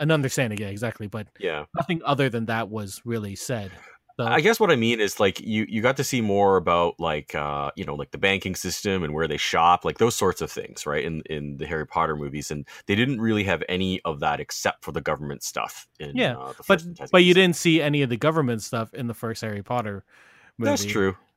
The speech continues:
Speaker 1: So
Speaker 2: Yeah, there was only, like, a
Speaker 1: you get
Speaker 2: couple
Speaker 1: a
Speaker 2: scenes where
Speaker 1: different
Speaker 2: they're walking
Speaker 1: glimpse
Speaker 2: through
Speaker 1: of
Speaker 2: halls.
Speaker 1: each part of the world as
Speaker 2: Yeah.
Speaker 1: you get into the, as you go more into the world,
Speaker 2: Mm-hmm.
Speaker 1: right?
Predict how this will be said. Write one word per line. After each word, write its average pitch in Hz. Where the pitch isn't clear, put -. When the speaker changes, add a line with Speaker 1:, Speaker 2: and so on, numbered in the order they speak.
Speaker 1:
So -
Speaker 2:
Yeah, 135
there 117
was 120
only, 113
like, 87
a -
Speaker 1:
you 175
get 190
Speaker 2:
couple 180
Speaker 1:
a -
Speaker 2:
scenes -
where 175
Speaker 1:
different -
Speaker 2:
they're 151
walking 147
Speaker 1:
glimpse -
Speaker 2:
through 143
Speaker 1:
of 131
Speaker 2:
halls. 147
Speaker 1:
each -
part 131
of 120
the 120
world 107
as 113
Speaker 2:
Yeah. 90
Speaker 1:
you 107
get 113
into 131
the, 110
as 139
you 147
go 139
more 131
into 127
the 107
world, 95
Speaker 2:
Mm-hmm. 95
Speaker 1:
right? 120